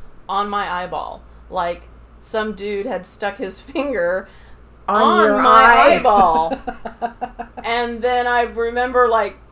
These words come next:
Speaker 1: pulling my head back and blinking, going, "What? Oh." And it started to clear up, and the fog went away, and I could see perfectly, and I was like, "Hey, guys, this weird thing just <laughs> happened to me."
Speaker 2: That happened twice that night.
Speaker 1: And about that time, I remember Jason saying,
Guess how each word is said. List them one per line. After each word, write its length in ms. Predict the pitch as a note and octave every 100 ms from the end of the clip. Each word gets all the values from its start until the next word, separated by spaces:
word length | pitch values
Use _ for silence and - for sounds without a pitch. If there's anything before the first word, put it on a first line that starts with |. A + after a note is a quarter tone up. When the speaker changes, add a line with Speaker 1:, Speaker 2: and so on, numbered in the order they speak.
| -
Speaker 1:
pulling 280 | C#4+ C4+ B3+
my 180 | A#3
head 280 | C4 A#3+ A#3+
back 220 | A3+ A3
and 180 | G3+ F#3+
blinking, 540 | G3 B3 D#4+ A3 A3 A3
going, 340 | A3 G#3 G#3
"What? 300 | B3 D4 - -
Oh." 380 | C#4 E4 D4+ D4+ - - - - -
And 520 | A3 G#3+ G#3 G#3 G#3 - -
it 180 | G3 F#3+
started 340 | - E3+ E3 E3
to 60 |
clear 360 | E3 E3+ F3 G3
up, 220 | C#4+ D4 - - -
and 140 | F#3 F#3
the 40 |
fog 360 | - F3+ F3 E3+
went 160 | F3
away, 720 | F3+ B3+ C#4 C4+ C4+ C4 C4 G#3+
and 120 | F#3
I 100 | F#3
could 180 | A3 -
see 180 | F#3+
perfectly, 960 | F#3+ C4 B3+ B3+ A#3+ A#3 A#3+ A#3+ A#3+ A#3
and 100 | G#3
I 120 | G3+ G3+
was 180 | G3+
like, 260 | G3+ G3 -
"Hey, 220 | E4+ E4+
guys, 680 | E4+ E4+ G#3+ G#3+ C#4 - - - - -
this 220 | F3 -
weird 520 | G#3 F#3+ A3 G#3+ A3 -
thing 300 | E4 D4 B3+
just 240 | E4+ -
<laughs> 0 |
happened 480 | C#4 E4+ C#4+ G#3+ G#3
to 140 | G#3+ F#3
me." 440 | E3 G#2+ G2+ -
Speaker 2:
That 160 | - B3+
happened 360 | B3+ A3 C#3+ -
twice 520 | - A3+ A#3+ C4 -
that 260 | D#3 C3+
night. 280 | B2+ B2+ A#2+
Speaker 1:
And 100 | A3+
about 360 | A3 G3+ A3 -
that 220 | A3+ A3
time, 540 | - C#4 D4 A3 G#3 G#3
I 60 |
remember 500 | F#3+ F#3+ G3+ G#3 F#3+
Jason 420 | G3 G3 F#3+ G3 F#3+
saying, 500 | G#3 F#3+ F#3 F3+